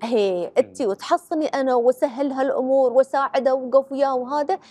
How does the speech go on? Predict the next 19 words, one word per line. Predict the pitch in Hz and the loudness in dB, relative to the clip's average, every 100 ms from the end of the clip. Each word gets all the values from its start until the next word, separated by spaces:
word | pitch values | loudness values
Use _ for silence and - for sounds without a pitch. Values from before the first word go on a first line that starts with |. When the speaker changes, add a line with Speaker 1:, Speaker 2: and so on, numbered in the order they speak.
| _ - | _ -4
Speaker 1:
فهني | 277 294 370 | -2 2 0
شو | 349 339 539 | 0 -2 -2
تكون | - - 349 | -4 -2 0
هذه | 311 330 | 2 2
البداية. | 330 220 233 247 208 160 | 2 2 2 2 0 -4
Speaker 2:
مم. | 120 104 104 101 | -6 -14 -18 -8
Speaker 1:
ولين | 262 269 269 349 440 | -2 2 2 2 2
الحين | 381 - 381 | -2 -2 -2
ما | 330 | -2
شاء | - 320 | -2 -2
الله | 294 | -2
عليهم | 302 349 302 | 0 -2 -2
مستمرات | 233 269 254 226 214 180 - | -2 -2 0 -2 -2 -2 -4
يعني | - 196 | -2 -4
Speaker 2:
مم. | 196 | -4
Speaker 1:
في | |
العمل | - 202 202 | -2 -2 -4
التطوعي. | 202 202 190 175 - 69 | -6 -8 -2 -2 -2 -8
Speaker 2:
جميل، | - 107 104 110 | -10 -10 -8 -8